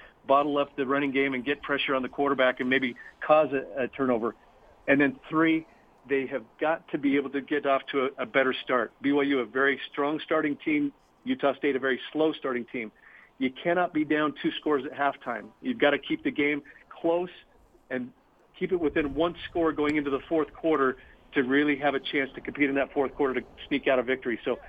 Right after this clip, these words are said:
those are my three keys for tomorrow night. And, uh, uh, by the way, I think if Utah State, and I think they can,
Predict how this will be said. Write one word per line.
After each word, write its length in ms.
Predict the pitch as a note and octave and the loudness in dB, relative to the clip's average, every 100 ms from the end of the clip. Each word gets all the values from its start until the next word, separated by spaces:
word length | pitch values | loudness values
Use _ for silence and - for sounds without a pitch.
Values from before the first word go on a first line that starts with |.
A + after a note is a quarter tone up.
| - - | -20 0
those 180 | D#3+ E3+ | 2 2
are 40 | F3+ | 2
my 180 | E3 D#3+ | 0 0
three 220 | E3 D#3 | 0 -2
keys 300 | - D#3+ D#3 | -2 -4 -4
for 100 | D3+ | -2
tomorrow 240 | C3+ C3+ C#3 | -2 0 2
night. 320 | C#3+ C#3 B2+ | 2 2 0
And, 240 | C3 A#2 | -4 -2
uh, 120 | C3+ C3 - - - - C#3 | 0 0 -4 -20 -20 -4 2
uh, 140 | C#3 | 2
by 340 | C3 - D3+ | 0 0 2
the 80 | D#3 | 4
way, 160 | D3+ D#3 | 2 2
I 80 | B2+ | -2
think 300 | - D#3 D3 | -2 -2 -2
if 120 | C3+ | -6
Utah 260 | D3 D3+ C#3 | -4 0 0
State, 260 | - C#3+ C#3+ - | 0 -2 -2 -8
and 80 | A#2+ | -6
I 60 | G#2+ | -4
think 220 | C#3 C#3 | -6 -4
they 80 | G#2+ | -4
can, 420 | D3+ E3 B2 | 0 0 0